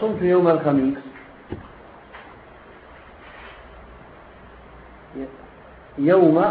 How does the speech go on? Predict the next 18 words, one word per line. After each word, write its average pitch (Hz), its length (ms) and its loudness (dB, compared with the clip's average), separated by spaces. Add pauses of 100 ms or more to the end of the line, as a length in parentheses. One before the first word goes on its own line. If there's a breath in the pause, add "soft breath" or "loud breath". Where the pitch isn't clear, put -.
منصوب 220 500 -2 (2250)
وهو 135 300 2
ظرف 196 540 -2 (340)
زمان 185 400 -4 (760)
يدل 160 420 -2
على 151 240 0
أن 147 220 -2
الصيام 170 600 -2 (640)
وقع 170 500 0
في 131 240 -8
هذا 160 280 -4
الزمن 117 380 -8 (140)
الذي 131 220 -8
هو 147 100 0
يوم 151 180 0
الخميس. 104 420 -14 (280)
واضح؟ 151 260 -4 (1400)
وكذلك 180 920 -2